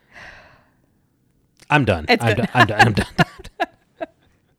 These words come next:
Speaker 2: So, yeah, I thought it was refreshing that Shallan was just like, "All right, yeah, let's do," you know?
Speaker 1: I, I did as well. The,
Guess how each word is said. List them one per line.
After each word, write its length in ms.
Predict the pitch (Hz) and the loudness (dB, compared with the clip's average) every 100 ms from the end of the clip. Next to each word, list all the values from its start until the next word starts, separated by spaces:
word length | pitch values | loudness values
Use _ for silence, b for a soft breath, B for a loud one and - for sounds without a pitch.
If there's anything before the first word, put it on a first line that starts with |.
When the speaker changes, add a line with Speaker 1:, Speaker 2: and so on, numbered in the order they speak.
| _ _ _ _ _ B B B | _ _ _ _ _ B B B
Speaker 2:
So, 140 | B 311 | B 2
yeah, 200 | 269 220 | 4 4
I 140 | 254 | 4
thought 180 | 294 294 | 4 4
it 80 | 247 | 4
was 160 | 220 208 | 2 0
refreshing 600 | 190 208 185 - 180 175 | 0 2 2 2 -2 -2
that 100 | 165 | -2
Shallan 440 | - 175 180 175 | -2 0 0 0
was 120 | 175 | 0
just 220 | 180 180 185 | 0 -2 0
like, 320 | 175 170 165 - | 0 0 -2 -2
"All 220 | 262 403 | 0 2
right, 380 | 240 226 320 269 | 2 0 0 -2
yeah, 680 | 254 302 453 190 - - 190 | -2 0 0 0 0 -2 -4
let's 260 | 208 196 190 | -4 -6 -4
do," 280 | 180 269 349 | -4 -2 0
you 140 | 208 | 0
know? 340 | 180 180 180 202 _ | 0 0 -2 -4 _
Speaker 1:
I, 120 | 196 247 | -2 2
I 120 | 202 | 2
did 180 | 226 247 | 2 2
as 160 | 208 135 | 2 2
well. 400 | 147 139 117 - b b b b _ _ _ _ | 2 2 2 -2 b b b b _ _ _ _
The, 520 | 139 156 175 170 160 | -2 2 4 2 0